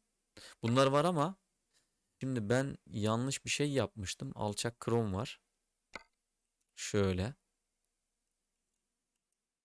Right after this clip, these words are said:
Hmm, başka alçak piyano var. Burada şöyle bir sıkıntımız var. Sadece bu çıkıyor. Bunu karbon yapamayacağım büyük ihtimal. Karbonu olmuyor.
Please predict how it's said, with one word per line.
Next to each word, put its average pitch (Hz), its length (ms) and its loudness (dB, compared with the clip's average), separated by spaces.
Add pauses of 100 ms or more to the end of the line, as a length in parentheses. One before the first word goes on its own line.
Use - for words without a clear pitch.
(960)
Hmm, 98 600 -4
başka 113 480 0
alçak 107 500 -2
piyano 110 360 2
var. 104 280 -2 (880)
Burada 131 280 4
şöyle 147 260 4
bir 135 40 -2
sıkıntımız 135 640 0
var. 156 340 -2
Sadece 120 480 2
bu 131 60 0
çıkıyor. 117 520 0 (120)
Bunu 120 400 2 (280)
karbon 123 400 6
yapamayacağım 123 720 2
büyük 98 180 -2
ihtimal. 131 300 -4
Karbonu 110 480 4
olmuyor. 110 640 4